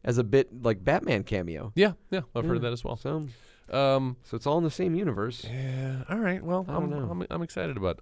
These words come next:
Speaker 2: Harley Quinn.
Speaker 1: Then I promise you fireworks.
Speaker 2: <laughs> Uh, James Spader, uh, we only heard his voice as Ultron in this movie. Y-, you know what? Let me stop down real quick. I'll tell you what I, what, what it did the worst, this film.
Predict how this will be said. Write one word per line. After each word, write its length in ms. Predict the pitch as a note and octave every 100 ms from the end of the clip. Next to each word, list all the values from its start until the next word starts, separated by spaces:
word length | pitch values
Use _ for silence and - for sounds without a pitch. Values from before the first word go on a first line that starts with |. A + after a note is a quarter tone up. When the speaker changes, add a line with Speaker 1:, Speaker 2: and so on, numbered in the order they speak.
| F#2+
Speaker 2:
Harley 240 | G2 F2
Quinn. 240 | - E2+ D#2
Speaker 1:
Then 120 | C#3
I 80 | C#3
promise 360 | D#3 D3 C3
you 60 | C3+
fireworks. 520 | - C#3+ C#3+ C#3+ C#3 -
Speaker 2:
<laughs> 720 | A2 G#2 A#2 C3+ C3+ - C#3+ - - -
Uh, 320 | C#3+ D#3 D3+ D3
James 400 | C3+ G#3+ F#3 -
Spader, 460 | F3 F3+ A#3+ A#3 - -
uh, 220 | A2 A#2
we 140 | A2+ C3
only 160 | D#3+
heard 160 | C#3 C#3+
his 100 | B2
voice 380 | G#2+ E3+ F#3 -
as 200 | G2 F2+
Ultron 520 | F2+ F#2+ F2 G2 F2+ G2
in 80 |
this 120 | F#2 G#2
movie. 220 | F#2+ A2+ - - -
Y-, 60 | -
you 140 | G#3+
know 40 | G3+
what? 140 | G3+
Let 80 | F3
me 80 | F3+
stop 160 | -
down 140 | G2+ F#2+
real 80 | F2
quick. 140 | F2 - -
I'll 100 | D3+
tell 140 | F3+
you 60 | C3+
what 100 | G#2+
I, 80 | F#2
what, 320 | G#2+ G2+ -
what 180 | G2 F#2
it 80 | E2+
did 140 | F#2
the 80 | E2+
worst, 400 | F2 F#2 - -
this 160 | G#2 G2
film. 220 | G#2 G#2